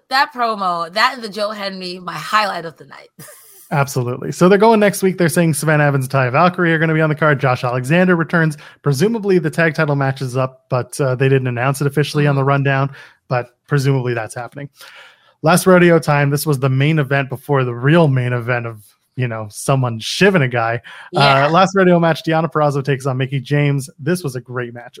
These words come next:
Speaker 2: Just a strong match. They're stiff. They worked each other
Speaker 1: Mm-hmm.
Speaker 2: before. There's some good callbacks to their last two matches. Um, I like the idea of Deonna's unraveling being that she gets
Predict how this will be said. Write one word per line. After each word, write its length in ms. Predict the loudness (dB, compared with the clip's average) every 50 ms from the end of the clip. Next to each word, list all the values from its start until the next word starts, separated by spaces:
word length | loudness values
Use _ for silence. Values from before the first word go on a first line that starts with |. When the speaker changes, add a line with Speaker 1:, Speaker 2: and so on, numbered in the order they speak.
| -8
Speaker 2:
Just 160 | -6 -6 -4
a 80 | -4 -6
strong 500 | -6 -8 -10 -4 0 2 2 4 4 2
match. 320 | 2 2 0 0 -2 -4
They're 140 | -10 -10 -10
stiff. 760 | -10 -10 -12 -12 -14 -16 _ _ 0 2 2 2 0 -4 -14 _ _ _ -8
They 80 | -8 -8
worked 460 | -8 -10 -10 -4 -4 -4 -4 -4 -8
each 160 | -8 -6 -2
other 180 | -2 -2 -2 -2
Speaker 1:
Mm-hmm. 200 | -4 -4 -6 -6
Speaker 2:
before. 380 | -6 -4 -2 0 0 0 -2 _ -10 -20 -20 -20 _ -8
There's 160 | -8 -8 -8
some 100 | -8 -10
good 160 | -10 -12 -12 _
callbacks 500 | -4 0 0 2 2 2 0 -2 -2 -4
to 80 | -4 -2
their 140 | -2 0 0
last 320 | 2 0 0 -2 -4 -4
two 140 | -4 -2 -2
matches. 520 | 0 -2 -2 -4 -4 -4 -4 -4 -4 -8 _ _ -20 -20 _ _ _ -6
Um, 460 | -4 -2 -2 -2 -2 -4 -6 -8 -12 _ _ _ _ _ _ _ -2
I 120 | 0 0 2
like 200 | 4 2 2 2
the 80 | 2 0
idea 220 | 2 2 0 -2 0
of 260 | 0 0 0 0 -2 -8 -12 -6
Deonna's 460 | -2 0 2 2 4 4 2 2 2
unraveling 600 | 0 0 2 2 2 2 2 2 0 0 -2 -2
being 460 | -2 -2 -2 0 0 0 -2 -2 -2
that 140 | -2 -4 -4
she 140 | -4 -8 -6
gets 180 | -6 -6 -6